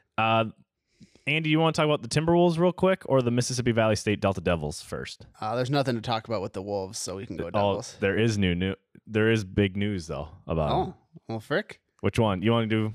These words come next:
Speaker 1: mi-, my favorite team, the Mississippi Valley State Delta Devils?
Speaker 2: Sure.
Speaker 1: Okay. So last time on the podcast, I said they're gonna play three games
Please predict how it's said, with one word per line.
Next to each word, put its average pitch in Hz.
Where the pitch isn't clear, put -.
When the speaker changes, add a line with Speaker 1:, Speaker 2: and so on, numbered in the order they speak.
Speaker 1:
mi-, 117
my 107
favorite 113
team, 117
the 107
Mississippi 107
Valley 107
State 107
Delta 104
Devils? 110
Speaker 2:
Sure. 131
Speaker 1:
Okay. 110
So 156
last 165
time 156
on 127
the 120
podcast, 120
I -
said 120
they're 120
gonna 113
play 104
three 156
games 95